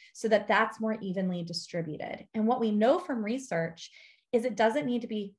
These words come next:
perfectly equal. It needs to be what feels fair. So you and I could do the exact same thing in the airport, and I might feel like it's unfair, and you might feel like it's fair.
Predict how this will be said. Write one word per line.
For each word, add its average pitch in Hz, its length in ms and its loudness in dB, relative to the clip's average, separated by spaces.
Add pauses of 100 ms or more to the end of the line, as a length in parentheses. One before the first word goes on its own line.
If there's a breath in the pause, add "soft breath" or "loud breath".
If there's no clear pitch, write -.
(120)
perfectly 202 680 -4
equal. - 520 -12 (320 loud breath)
It 214 100 0
needs 220 280 0
to 240 100 -4
be 220 180 0
what 190 200 0
feels 190 360 -2 (140)
fair. 160 480 0 (240 soft breath)
So 202 640 4
you 226 220 -2
and 240 120 4
I 220 480 2 (880)
could 214 200 -4
do 226 140 -4
the 214 100 2
exact 208 420 2
same 220 200 0
thing 202 180 -2
in 190 80 2
the 180 140 -2
airport, 175 680 -2
and 208 180 -4
I 233 220 4
might 240 240 2
feel 208 160 2
like 190 160 0
it's - 140 -14
unfair, 180 640 -2 (400)
and 185 180 2
you 208 80 2
might 226 180 0
feel 196 140 2
like 175 140 -2
it's 170 180 -8
fair. - 440 -6